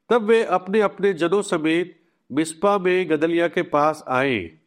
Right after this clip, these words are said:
और गदलिया ने उनसे और उनके जनों से शपथ खाकर कहा, "कसदियों के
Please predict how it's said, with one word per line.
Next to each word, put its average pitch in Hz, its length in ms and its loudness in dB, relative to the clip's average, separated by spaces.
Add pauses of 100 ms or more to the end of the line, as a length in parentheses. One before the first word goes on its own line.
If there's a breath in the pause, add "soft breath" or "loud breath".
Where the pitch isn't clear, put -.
(500 soft breath)
और 196 140 2
गदलिया 233 440 2
ने 233 180 0
उनसे 196 840 -2
और 185 340 2
उनके 170 440 -2
जनों 160 360 0
से 180 400 -2 (320 soft breath)
शपथ 196 400 0
खाकर 180 360 0
कहा, 156 600 0 (960)
"कसदियों 180 420 2
के 202 440 0